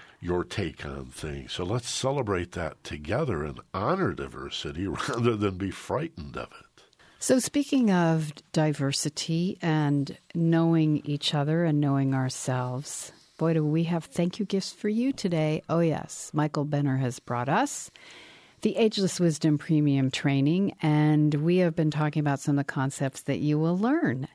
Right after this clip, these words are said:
Speaker 2: and stress reduction, mindfulness, emotional intelligence, wisdom principles. Here it is. For a mere eight dollars and thirty-three cents a month, you can start yourself out on the thirteen-week Ageless Wisdom Premium Training. This is a subscription,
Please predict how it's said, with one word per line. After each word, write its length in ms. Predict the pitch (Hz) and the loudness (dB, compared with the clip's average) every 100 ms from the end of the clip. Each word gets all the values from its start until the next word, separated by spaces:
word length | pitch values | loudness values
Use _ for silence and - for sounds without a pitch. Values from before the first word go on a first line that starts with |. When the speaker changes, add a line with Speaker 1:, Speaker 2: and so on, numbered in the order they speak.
| - | -2
Speaker 2:
and 640 | 156 156 151 151 147 151 - - - - | 2 4 4 4 4 0 -4 -12 -20 -12
stress 500 | - - 220 208 - | -6 0 2 2 0
reduction, 500 | 175 160 151 - 151 | 0 2 0 2 4
mindfulness, 720 | 151 175 180 - 147 135 - | 4 4 2 2 2 2 2
emotional 520 | 143 151 156 170 151 | 2 4 2 2 4
intelligence, 1080 | 143 143 156 147 147 - 131 131 - - - - _ - | 4 2 0 2 0 0 0 -2 -6 -16 -16 -18 _ 0
wisdom 560 | 175 175 - 185 175 165 | 2 2 2 2 2 0
principles. 720 | - 160 - 147 131 127 - - - - - - - _ _ | 0 2 0 -2 0 -2 -4 -10 -20 -20 -20 -20 -20 _ _
Here 240 | - 247 240 | 0 4 4
it 80 | |
is. 400 | 233 202 123 - | 6 4 4 0
For 300 | - 180 170 | 0 2 4
a 200 | - 175 | 4 4
mere 640 | 170 175 202 214 165 123 110 | 6 6 6 6 4 2 2
eight 180 | 202 220 | 2 2
dollars 380 | 226 202 190 165 | 4 4 4 2
and 120 | 160 | 2
thirty-three 500 | 165 160 151 - 151 | 4 4 2 2 -2
cents 380 | - 156 151 - | 2 2 2 2
a 40 | |
month, 420 | 151 160 165 151 | 4 4 4 2
you 80 | 160 | 0
can 140 | 165 160 | 0 0
start 260 | - 156 | 0 0
yourself 480 | 156 147 - 147 - | 0 0 0 0 0
out 220 | 156 151 | 0 0
on 260 | - 151 147 | 2 2 4
the 300 | 147 143 139 | 2 2 0
thirteen-week 840 | - 208 233 - 202 196 185 185 - | 0 0 2 0 2 4 4 2 0
Ageless 500 | 185 190 - 190 - | 2 2 0 0 2
Wisdom 360 | 175 165 165 156 | 2 2 2 2
Premium 480 | - 160 156 151 147 | 2 2 4 4 2
Training. 600 | - 165 165 147 127 131 | 0 0 2 2 0 -2
This 200 | 143 147 | -2 -2
is 140 | - | -2
a 80 | 139 | -2
subscription, 920 | - 139 - - 226 - - 127 151 | -4 -8 -6 -2 -2 -2 -2 0 -2